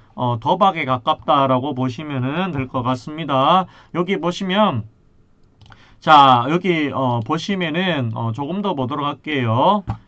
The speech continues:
여기 보시면 이상 결과 이에스 일육공공일이, 이를 코로나 일구 경증 및 중등도 환자에 투약한 후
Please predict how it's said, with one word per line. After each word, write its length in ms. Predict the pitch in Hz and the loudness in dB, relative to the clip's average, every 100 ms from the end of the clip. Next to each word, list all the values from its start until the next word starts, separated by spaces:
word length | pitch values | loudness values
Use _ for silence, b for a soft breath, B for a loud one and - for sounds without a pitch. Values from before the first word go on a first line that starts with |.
| - 127 | -10 -6
여기 520 | 131 135 131 120 120 | -4 -2 -2 -4 -6
보시면 600 | 123 123 139 147 151 113 B B 131 | -8 -8 -8 -6 -4 -4 B B -6
이상 420 | 180 208 240 220 | -4 -2 -2 -2
결과 480 | 156 143 160 131 151 | -2 0 2 2 2
이에스 540 | 196 226 220 165 131 | -2 -2 -4 -6 -2
일육공공일이, 1600 | 170 175 165 147 180 - - 123 127 165 196 156 135 160 139 120 | 0 2 0 0 -4 -6 -6 -4 -2 -2 -2 -2 -2 0 -2 -2
이를 440 | 156 156 180 143 113 B B | -4 -2 0 0 -4 B B
코로나 400 | - 202 226 180 | -2 -2 0 0
일구 380 | 160 160 131 | -2 -4 -6
경증 540 | - 135 185 - 190 160 | -6 -6 -6 -8 -8 -4
및 200 | 175 - | -6 -8
중등도 1300 | - 160 208 226 226 196 143 139 135 135 170 139 | -10 -6 -4 -2 -4 -4 -4 -4 -4 -4 -2 -2
환자에 760 | 120 175 190 202 196 135 139 113 | -2 -4 -2 2 2 2 0 -2
투약한 600 | - 185 147 - 147 135 | -4 -2 -2 -2 -4 -2
후 160 | 143 | -4